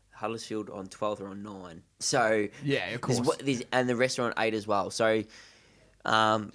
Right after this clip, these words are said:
Speaker 1: before we get too ahead of ourselves,
Speaker 2: No,
Speaker 1: I think
Speaker 2: I'm
Speaker 1: we
Speaker 2: getting,
Speaker 1: gotta
Speaker 2: I'm getting past it. <laughs>
Speaker 1: <laughs> Once I looked at all the numbers, then I was like, "Ooh."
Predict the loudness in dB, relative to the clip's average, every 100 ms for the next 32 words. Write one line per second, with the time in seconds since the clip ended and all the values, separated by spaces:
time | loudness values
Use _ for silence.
0 | -14 0 4 4 4 0 2 2 4 2
1 | 0 2 2 4 2 2 2 2 0 -4
2 | -4 -2 0 -2 -2 0 4 4 2 -2
3 | -6 -2 0 2 4 6 4 4 2 4
4 | 6 4 4 2 2 2 2 2 0 -2
5 | -2 -2 0